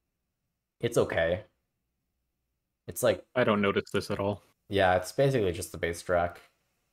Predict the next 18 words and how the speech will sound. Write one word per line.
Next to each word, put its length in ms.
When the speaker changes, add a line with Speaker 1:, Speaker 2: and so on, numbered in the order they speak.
Speaker 1:
Um, 380
yeah, 280
a 80
bit 180
better 200
sustain 480
if 160
you 100
wanna 180
shoot 240
into 200
grunts 320
a 80
bunch, 360
I 80
guess. 520
Uh, 340
but 200